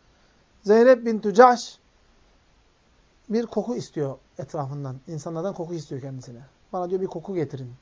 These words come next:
ثُمَّ قَالَ مَا لِي بِالطِّيبِ مِنْ حَاجَةٍ. Zeynep binti Cahş diyor ki, "Şu anda koku kullanmaya ihtiyacım yok aslında." Yani tıp kullanmaya, koku kullanmaya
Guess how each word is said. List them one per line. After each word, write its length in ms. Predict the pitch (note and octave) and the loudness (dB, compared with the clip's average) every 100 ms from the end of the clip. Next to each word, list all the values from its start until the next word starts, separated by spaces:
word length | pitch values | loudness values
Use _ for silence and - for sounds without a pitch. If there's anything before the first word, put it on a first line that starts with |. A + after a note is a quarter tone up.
| _ _ _ _ _ _ _ _ _ _ _ _ _ _ _ _ _ _ _ _ _ - | _ _ _ _ _ _ _ _ _ _ _ _ _ _ _ _ _ _ _ _ _ -6
ثُمَّ 220 | A3 A3+ | -2 4
قَالَ 200 | A#3 G#3+ G#3 | 8 8 8
مَا 80 | B3 A#3 | 6 6
لِي 80 | A3 | 4
بِالطِّيبِ 460 | G#3 - A#3+ G3+ G#3 | 2 4 2 4 0
مِنْ 60 | |
حَاجَةٍ. 500 | E3 A#3+ A3 D#3+ D3 - - | 2 4 6 4 -2 -6 -8
Zeynep 360 | F3 A3 G3+ | -4 -2 -4
binti 180 | G#3 F#3 | -6 -4
Cahş 240 | A3+ F#3+ | -6 -4
diyor 120 | C#4 F#3 | -8 -8
ki, 120 | - | -6
"Şu 120 | A3+ | -4
anda 300 | A3 A3 G#3+ | -2 -2 -4
koku 240 | G#3 G#3 | -6 -10
kullanmaya 540 | A3+ A3+ A3+ A3+ A3 A#3+ | -8 -4 -2 -2 -4 -4
ihtiyacım 440 | E3+ A#3+ A#3 C4 | 0 2 2 6
yok 140 | B3+ G#3+ | 6 6
aslında." 420 | - E3 C#3 A#2 - _ _ _ _ _ _ | 2 -6 -8 -10 -18 _ _ _ _ _ _
Yani 200 | G3 D3+ G3+ A3 _ _ _ _ _ _ _ _ _ _ _ _ _ _ _ _ | -10 -10 -14 -20 _ _ _ _ _ _ _ _ _ _ _ _ _ _ _ _
tıp 280 | G#3+ G#3+ - | 0 0 -4
kullanmaya, 640 | F#3 F3+ F3 D#3+ D#3 F#3 | -6 -4 -6 -4 -2 -2
koku 300 | F#3+ F#3 G3 | -4 -8 -8
kullanmaya 580 | G3 F#3 F3+ F3 G3 | -6 -4 -2 -2 -4